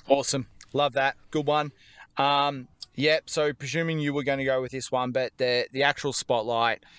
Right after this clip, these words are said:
uh, no surprise, has to go to Ash Wiedner. Um, eight down at Stony last night, a cool one hundred and sixteen rating points above his rating. The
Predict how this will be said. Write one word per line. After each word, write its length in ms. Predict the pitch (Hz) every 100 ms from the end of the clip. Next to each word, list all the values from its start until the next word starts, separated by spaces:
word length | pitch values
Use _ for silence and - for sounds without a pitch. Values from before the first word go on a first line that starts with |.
| - - -
uh, 240 | 104 113
no 200 | 120 135
surprise, 760 | 131 - - 120 110 107 107 101
has 320 | - 127 120
to 80 | -
go 160 | 113 107
to 160 | 104
Ash 220 | 101 98 -
Wiedner. 480 | 104 101 98 98 - _ _ - - -
Um, 480 | 104 107 104 104 98 - _ _ _ -
eight 260 | 139 143 -
down 640 | 123 123 123 120 120 110 _
at 340 | - 113 - -
Stony 440 | - 131 123 120
last 420 | 117 113 113 -
night, 380 | 120 110 113 110 -
a 100 | 113
cool 420 | - 139 139 127
one 180 | 127 120
hundred 600 | - 156 165 175 175 -
and 220 | 143 143
sixteen 640 | - 147 - - 135 127
rating 400 | 120 120 123 123
points 600 | - 120 113 110 - - - - - 1077 1077 1077 1017 932
above 440 | - - 127 123
his 240 | 123 110
rating. 600 | 113 123 135 131 127 127 - - - -
The 220 | 131